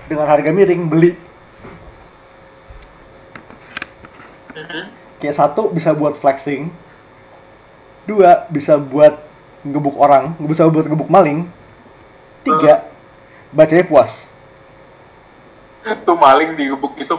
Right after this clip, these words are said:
Speaker 2: pingsan, sumpah.
Speaker 1: Koma <laughs> sih kayaknya. Kalau ini lu jatuhin dari atas pintu tuh, pas kena ujung, kayak ujung bawahnya gitu, udah sih. Ger
Speaker 2: Fix
Speaker 1: otak.
Speaker 2: banget,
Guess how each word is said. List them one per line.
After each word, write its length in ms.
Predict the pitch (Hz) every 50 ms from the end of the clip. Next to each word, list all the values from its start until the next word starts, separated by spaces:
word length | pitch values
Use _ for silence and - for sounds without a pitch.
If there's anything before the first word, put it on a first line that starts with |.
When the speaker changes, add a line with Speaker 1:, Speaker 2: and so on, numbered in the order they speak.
| - -
Speaker 2:
pingsan, 580 | - 135 131 - - - - - 180 - 120
sumpah. 320 | - 127 120 240 - - - - - - - - - - - - 220 220 - - - - - - - - - _ _ _ _ _ _ - - - - -
Speaker 1:
Koma 400 | - 175 147 143 165 175 208 226 - -
<laughs> 80 | -
sih 100 | - 359
kayaknya. 760 | - - - - - 202 208 220 - - 214 247 185 - - - - - - - - - - - - _ - - - - - -
Kalau 240 | 170 175 180 180
ini 80 | 185 190
lu 120 | 185 185
jatuhin 440 | 165 165 165 165 165 170 175 175 175
dari 200 | 170 170 170 175
atas 200 | 170 170 185 170
pintu 400 | - - 180 175 180 180 233 233
tuh, 240 | - 294 302 233 - - _ _ _ _ _ - - - -
pas 240 | - 185 170 - - -
kena 640 | - 165 170 170 165 165 165 165 160 165 165 - - -
ujung, 360 | 185 165 165 165 165 160 160 160 160 156 156 156 156 151 151 151 151 147 - _ _ _ _ _ - - - _ _ _ _ _ _ _ _ _ - _ _ _
kayak 120 | - 170 175 170
ujung 200 | 165 165 160 160
bawahnya 360 | 156 147 151 151 151 170 175 185
gitu, 280 | 190 247 247 226 - - - -
udah 200 | 120 143 175 170
sih. 160 | - 180 160 - - - _ _ - - _ _ - - - - _ - - - - - - _ _ _ _ _ _ _ _ _ - - - - - _ _ _ - - - - _ - - - 151
Ger 160 | 131 147 160
Speaker 2:
Fix 320 | 151 147 143 139 135 - -
Speaker 1:
otak. 80 | -
Speaker 2:
banget, 360 | - 143 135 143 131 127 135